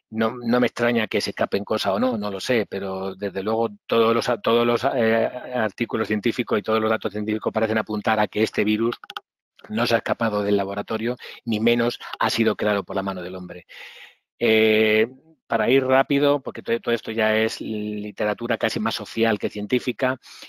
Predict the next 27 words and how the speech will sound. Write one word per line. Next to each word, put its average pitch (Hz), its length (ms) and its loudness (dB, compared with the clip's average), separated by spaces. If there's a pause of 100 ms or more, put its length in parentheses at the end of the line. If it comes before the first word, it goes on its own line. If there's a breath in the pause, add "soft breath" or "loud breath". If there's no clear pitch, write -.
(180 loud breath)
eh, 107 600 2
las 104 380 0
diferentes, 110 1120 0
eh, 107 680 0 (320)
vacunas 113 520 -2
y 117 60 0
tratamientos, 110 540 0
deciros 127 360 2
que, 131 220 0 (600 loud breath)
eh, 110 380 2
algo 127 260 2
que 117 120 0
son 120 140 0
importantes, 107 500 -2
más 123 120 2
que 139 100 2
hablaros 131 260 4
de 123 100 4
nombres 127 480 2
y 113 420 0
de 110 200 2
vacunas 113 480 -2
y 110 120 0
de 107 260 0
tratamientos, 120 500 -2
deciros 120 340 -2
que 123 220 0